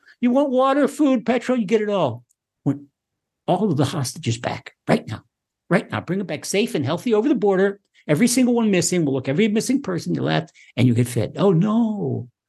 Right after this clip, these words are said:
but they want that, that you and all the demonstrators in London and in New York and in the U N. Oh, and this," who started, and did anybody start a fight with anybody else?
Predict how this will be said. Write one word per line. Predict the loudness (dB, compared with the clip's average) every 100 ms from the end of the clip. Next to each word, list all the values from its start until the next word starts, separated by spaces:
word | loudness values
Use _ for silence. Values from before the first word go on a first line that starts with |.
| _
but | -4 0
they | 2
want | 2 0 0
that, | -2 -2 -4 0
that | 0 2
you | 2 4
and | 2
all | 2 2
the | 2
demonstrators | 2 2 2 0 -2 2 2 0
in | 0
London | 2 2 2 0 0
and | 0
in | 0 -2
New | 0
York | 2 2 2 -2
and | -4
in | -2
the | 0
U | 0 2
N. | 2 4 2 -2 -10 -10 -6
Oh, | -2 0 2
and |
this," | 2 -2 _ _ _ _ -8 -8 _ -2
who | 0
started, | 2 2 2 2 0 -4
and | -4
did | 0
anybody | 2 2 2
start | 2 0
a |
fight | 0 0
with | 2
anybody | 2 2 2
else? | 0 -2